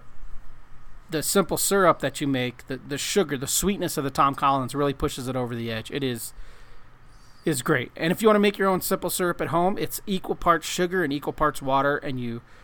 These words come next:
heat the water to where the sugar dissolves, and you put it in a little mason jar, put it in your fridge. You're good to go. Easy peasy, lemon squeezy. It's delicious. All right. Anything else, buddy?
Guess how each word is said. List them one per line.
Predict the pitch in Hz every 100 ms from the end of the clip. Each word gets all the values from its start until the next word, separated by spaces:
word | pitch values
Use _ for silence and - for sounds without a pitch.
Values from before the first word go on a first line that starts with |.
| -
heat | - 165 156
the | 160
water | 147 147 147 147
to | 147 139
where | 127
the | 120
sugar | - 143 131
dissolves, | 135 135 131 143 147 175
and | 226
you |
put | - 147
it | 139
in | 131
a |
little | 139 135
mason | 143 - 139
jar, | 139 139
put | -
it | 151
in |
your | 135
fridge. | - 156 156 147 - - - - - -
You're | 123
good | 147
to | 131
go. | 120 113 - - - -
Easy | 151 143 147
peasy, | 151 143 127 127 123
lemon | 131 139
squeezy. | 131 131 117 117 117 - -
It's | 135 117
delicious. | - 123 120 113 - - - - - - - -
All | 156
right. | 190 175 - - - - - - - - - - - -
Anything | 156 156 151
else, | 160 -
buddy? | 175 196